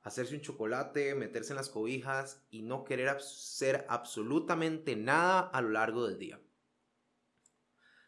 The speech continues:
Pero, a mi lado derecho,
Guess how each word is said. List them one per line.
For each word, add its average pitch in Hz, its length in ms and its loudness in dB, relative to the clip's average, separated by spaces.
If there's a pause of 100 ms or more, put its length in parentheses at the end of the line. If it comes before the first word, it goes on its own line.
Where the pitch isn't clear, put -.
(220)
Pero, 208 540 6 (1400)
a 107 80 -8
mi 107 120 -6
lado 123 300 4
derecho, 170 480 6